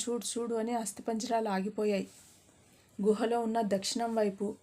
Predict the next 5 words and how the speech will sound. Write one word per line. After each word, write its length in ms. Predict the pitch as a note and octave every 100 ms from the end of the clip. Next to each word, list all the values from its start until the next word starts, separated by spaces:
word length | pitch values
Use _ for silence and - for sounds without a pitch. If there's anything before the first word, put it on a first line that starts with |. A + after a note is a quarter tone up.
| _ _ _ _ _ G3+
మాయాదర్పణంలో 840 | G3+ A3+ B3+ B3+ B3+ B3 A#3 A#3+
దృశ్యాలు 500 | G#3 G#3 - A3+ A3+
గోచరమవుతున్నాయి. 920 | G3+ G3+ G#3 A3 A3 G#3+ G#3 G#3 G3+ - _ _ - - - - _ _ _ -
సర్పకేతు 540 | - G3 G3 G#3 A3
తలెత్తి 480 | A3 G#3 G#3 G#3 A3